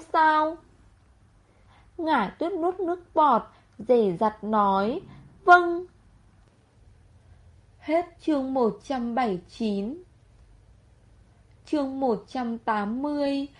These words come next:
thực không hiểu sao Kiệt lại chọn người phụ nữ như cô làm vợ. Cẩn thận từng ly từng tí, đặt bát canh lên bàn,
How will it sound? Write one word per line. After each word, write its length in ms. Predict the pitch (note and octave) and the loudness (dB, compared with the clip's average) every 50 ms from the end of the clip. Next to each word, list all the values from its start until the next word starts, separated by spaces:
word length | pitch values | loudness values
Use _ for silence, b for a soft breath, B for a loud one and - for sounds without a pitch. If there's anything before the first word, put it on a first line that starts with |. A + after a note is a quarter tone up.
| b b b b _ - | b b b b _ -4
thực 200 | F4 E4 - - | -4 -4 -4 -6
không 260 | - D#4+ D4+ D4+ D#4 | -2 -2 -2 0 0
hiểu 240 | D#4+ D#4 D4 A3+ G#3 - - - | 0 2 2 2 2 0 -4 -4
sao 320 | E4+ E4 E4 D#4+ E4 E4 E4 b b b b _ | -4 -4 -2 -4 -6 -8 -8 b b b b _
Kiệt 200 | - C#4+ A#3+ - | -2 -2 -2 0
lại 140 | G#3 - - | 0 0 0
chọn 300 | - - - - B3+ C4+ | 0 -2 -4 -4 -2 -2
người 140 | C#4 C4 A3 - | 0 0 0 0
phụ 100 | - G#3 | -2 -4
nữ 120 | G#3 B3 C#4+ | -4 -4 -4
như 220 | E4+ F4+ F#4 D#4+ D#4+ - | -4 -4 -4 -6 -2 0
cô 160 | D4 D4 D4 | 2 2 4
làm 380 | D4 D4+ D4 C4 A3 G3 F3+ - | 4 2 2 2 0 -2 -4 -2
vợ. 320 | A3 A3+ A#3 G#3 - - - - - - - _ b b b b b b b - _ - | 0 0 2 2 0 -2 -6 -14 -20 -20 -20 _ b b b b b b b -20 _ -4
Cẩn 240 | C#4 C4 G#3 F#3+ F3 | -2 -2 -2 -2 -2
thận 140 | - A3 G#3+ - - _ | -4 -6 -6 -6 -6 _
từng 280 | C4 B3 A3+ G3+ F#3+ | -2 0 0 0 -2
ly 240 | G3 G#3+ A#3+ B3 A#3+ | -2 -2 -2 -2 -4
từng 340 | A#3+ - C4 B3 A3+ G#3 F#3+ - - | -4 -4 -2 -2 0 -2 -2 -4 -6
tí, 420 | - A#3 A3+ A3 G#3+ A3 A#3+ D4 G4 B B B B B _ | -6 -4 -2 -2 -2 -2 -4 -4 -8 B B B B B _
đặt 220 | - B3+ B3 - A3+ | -2 -2 -2 0 -2
bát 300 | C4 D4+ E4+ - - - | -2 -2 -2 -4 -6 -6
canh 240 | C#4+ C#4+ C#4 C#4 | -6 -4 -4 -4
lên 280 | C#4+ C#4+ C#4 C#4+ C#4+ D#4+ | -2 -4 -4 -4 -4 -2
bàn, 520 | D4 C#4+ C4+ C4 B3+ B3 A#3 A3 A3 G#3+ | -2 -2 0 0 -2 -2 0 -2 -2 -4